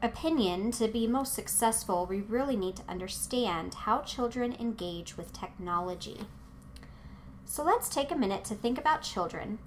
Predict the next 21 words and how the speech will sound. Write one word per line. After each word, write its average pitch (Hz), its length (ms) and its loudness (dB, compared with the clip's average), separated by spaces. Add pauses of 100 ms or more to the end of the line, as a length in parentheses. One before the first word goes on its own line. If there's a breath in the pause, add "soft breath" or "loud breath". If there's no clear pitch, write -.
(160)
and 262 140 2
let's - 180 2
think 262 240 2
about 208 260 2
how 185 440 8
they 202 160 0
watch 175 280 0
a 240 60 2
movie, 302 380 4
for 175 180 -6
example. - 720 -6 (640 loud breath)
So 247 300 8
when 240 180 8
children 339 460 4
watch 202 240 4
a 185 60 0
movie, 190 540 0
they 185 140 0
tend 269 460 0
to 220 100 -2
observe 196 500 0